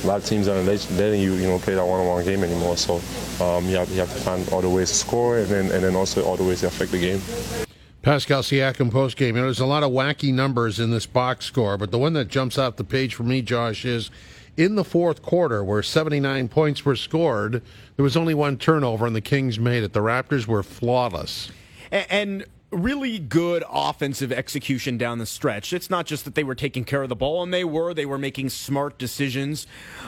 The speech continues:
Speaker 3: uh, but they were executing their sets really well. And I, we heard it from Nick Nurse post-game. It was Blake Murphy of The Athletic that asked the question about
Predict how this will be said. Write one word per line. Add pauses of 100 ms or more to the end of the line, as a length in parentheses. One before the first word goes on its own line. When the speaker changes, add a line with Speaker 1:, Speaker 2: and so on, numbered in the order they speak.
Speaker 3:
uh,
but
they
were
executing
their
sets
really
well.
And
I, (320)
we
heard
it
from (340)
Nick
Nurse
post-game.
It
was
Blake
Murphy
of
The
Athletic
that
asked
the
question
about